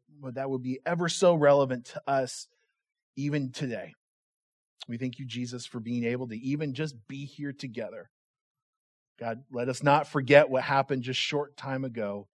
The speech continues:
and to not take that granted of being able to gather together.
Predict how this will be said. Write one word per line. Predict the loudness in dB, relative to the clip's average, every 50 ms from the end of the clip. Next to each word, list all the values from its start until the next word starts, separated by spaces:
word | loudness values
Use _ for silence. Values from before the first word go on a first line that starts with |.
| _ _ _ _ _ _ _ _ _ _ -6
and | -2
to | 0
not | 2 2 2 0 -2
take | -4 -4 -4 -4 -2 -2
that | -2 -2 -2
granted | -4 -2 0 0 0 0 -2 -6 -8 -10 -18 -20 _ _ _ _ _ _ _ _ -14
of | -14 -12
being | -6 -6 -4 -4
able | -4 -4 -6 -8 -10
to | -10
gather | -10 -6 -6 -4 -4 -4 -6 -10
together. | -12 -18 -18 -18 -18 -18 -18 -20 -20